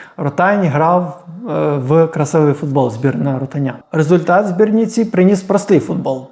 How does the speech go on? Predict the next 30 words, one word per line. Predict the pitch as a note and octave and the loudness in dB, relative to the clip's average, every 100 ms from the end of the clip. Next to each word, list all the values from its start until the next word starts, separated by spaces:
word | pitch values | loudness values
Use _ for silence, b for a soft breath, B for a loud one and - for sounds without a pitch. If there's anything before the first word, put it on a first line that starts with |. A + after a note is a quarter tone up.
| _ - | _ -6
Ось | C#3+ | -2
до | C#3 | -2
чого | C3+ C#3+ B2+ | -2 -2 -2
я | C3+ | -2
веду. | C3 C3 C3 B2 B B _ | -2 0 0 -2 B B _
А | D#3 D#3 | -2 -2
футбол | D#3 E3+ D3+ E3+ D#3 | 0 -2 2 2 2
красивий | D#3 C#3 G#3 A3+ A3 | -2 2 4 4 2
приніс | - D3+ E3 F#3 E3 | 2 2 4 2 0
Україні, | D#3 E3 F3+ | 2 4 4
можливо, | E3 C3+ E3+ D#3+ C#3+ | 4 2 4 4 4
більше | D#3 - D3+ | 0 0 -2
проблем, | E3 C3+ D#3+ E3+ | -2 0 2 0
аніж | D#3+ D3 C#3+ | 0 -2 -2
користі. | - C#3+ B2+ - E3+ | -2 -4 -4 -4 0
Ну, | E3+ | 0
це | E3 E3 | 2 2
важко | D#3 C3 - | 2 0 0
виміряти, | D#3 A3+ G#3 F3+ - | 2 4 4 0 0
але | D#3+ D#3+ D3+ | 2 4 4
було | D#3+ E3+ D3 | 4 4 2
відчуття, | D3 - F3 | 0 0 0
що | - D3+ | 0 -2
іспанці | C#3 E3 D#3 D3+ | 0 0 2 2
з | - | 0
цього | E3 C#3+ | 0 2
мали | C#3+ C#3+ C#3 | 2 2 2
більше | C3 - - | -2 -6 -10
користі. | - C3+ B2 - | -8 -8 -10 -18
Так. | - | -20